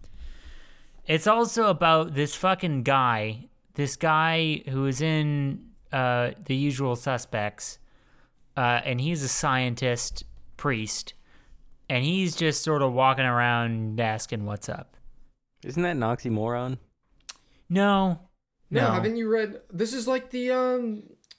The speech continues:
Speaker 3: the Da Vinci Code, the book before or after it.
Speaker 1: Angels
Speaker 3: I think
Speaker 1: and
Speaker 2: With
Speaker 3: the one
Speaker 2: Tom
Speaker 1: Demons.
Speaker 3: bef-
Speaker 2: Hanks?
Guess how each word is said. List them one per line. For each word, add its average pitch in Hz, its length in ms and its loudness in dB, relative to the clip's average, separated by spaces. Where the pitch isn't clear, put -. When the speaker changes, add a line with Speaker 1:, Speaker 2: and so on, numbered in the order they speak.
Speaker 3:
the 170 140 -4
Da 180 140 -2
Vinci 208 340 -4
Code, 208 360 -2
the 165 60 -2
book 180 360 -6
before 151 880 -2
or 123 40 -2
after 131 420 -8
it. - 160 -16
Speaker 1:
Angels 175 340 4
Speaker 3:
I - 20 0
think 143 60 -2
Speaker 1:
and 151 80 2
Speaker 2:
With - 100 0
Speaker 3:
the - 60 2
one - 100 2
Speaker 2:
Tom 104 80 2
Speaker 1:
Demons. 104 100 2
Speaker 3:
bef- 98 40 0
Speaker 2:
Hanks? 113 300 -4